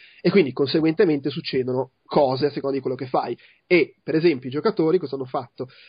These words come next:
Eh, ci sono, nel gioco ci sono queste barriere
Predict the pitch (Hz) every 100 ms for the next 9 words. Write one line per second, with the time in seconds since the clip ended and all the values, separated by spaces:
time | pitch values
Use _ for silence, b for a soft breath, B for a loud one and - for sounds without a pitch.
0 | b 143 131 127 120 120 120 - - 170
1 | 151 147 147 160 - - 139 131 - 135
2 | 143 143 151 143 135 135